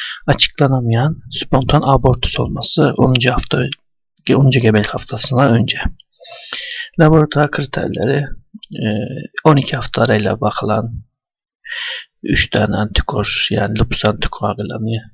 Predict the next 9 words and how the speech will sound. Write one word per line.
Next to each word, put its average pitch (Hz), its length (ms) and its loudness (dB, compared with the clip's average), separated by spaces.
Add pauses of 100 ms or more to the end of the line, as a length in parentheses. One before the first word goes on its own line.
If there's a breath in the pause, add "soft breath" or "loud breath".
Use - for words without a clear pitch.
veya 107 240 -4
antikardiyolipin 107 1400 -6
antikoru 101 600 -6 (1040 loud breath)
ve 120 200 0
veyahut 104 360 -2
anti 123 420 -6
B 110 160 -4
T - 140 -8
iki 107 400 -10